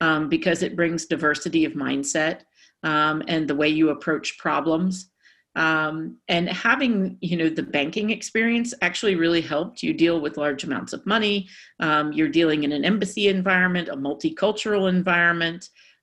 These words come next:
Um, yes, you're doing security work, but, um, you are also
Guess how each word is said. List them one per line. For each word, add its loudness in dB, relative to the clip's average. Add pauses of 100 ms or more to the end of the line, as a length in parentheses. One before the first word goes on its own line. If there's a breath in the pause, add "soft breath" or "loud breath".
Um, 0
yes, 0
you're 2
doing 2
security -2
work, 0
but, 0
um, -6
you 2
are 2
also 2